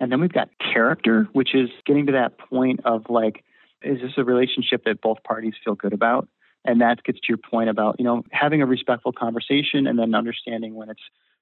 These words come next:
the opportunity for the, the prospective lendee to provide that information, you know, in a reasonable format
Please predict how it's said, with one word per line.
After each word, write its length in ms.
the 220
opportunity 440
for 120
the, 240
the 100
prospective 520
lendee 280
to 80
provide 480
that 120
information, 720
you 80
know, 120
in 60
a 60
reasonable 420
format 420